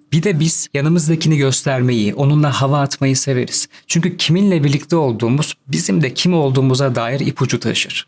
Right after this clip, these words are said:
Hatta Lacan'ın "Cinsel ilişki yoktur" çıkışı da belki buraya bağlanabilir. Çünkü alıntı yapıyorum, "Cinsellikte ötekinin aracılığıyla da olsa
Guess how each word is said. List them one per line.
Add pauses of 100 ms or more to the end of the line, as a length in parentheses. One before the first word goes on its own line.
(100)
Hatta
Lacan'ın
"Cinsel
ilişki
yoktur" (260)
çıkışı
da
belki
buraya
bağlanabilir. (140)
Çünkü
alıntı
yapıyorum, (340)
"Cinsellikte
ötekinin
aracılığıyla
da
olsa